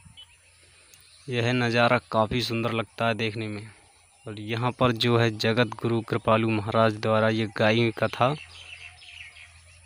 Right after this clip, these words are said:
वही झांकियाँ बनाई हुई हैं। बात यहाँ की कर लें तो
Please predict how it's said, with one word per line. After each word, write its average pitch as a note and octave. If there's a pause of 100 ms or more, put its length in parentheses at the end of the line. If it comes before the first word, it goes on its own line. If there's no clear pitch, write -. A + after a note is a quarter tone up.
(140)
वही B2
झांकियाँ A2+
बनाई A2
हुई A2
हैं। C#3 (1500)
बात A2+
यहाँ A#2
की C3
कर B2+
लें B2+
तो A2+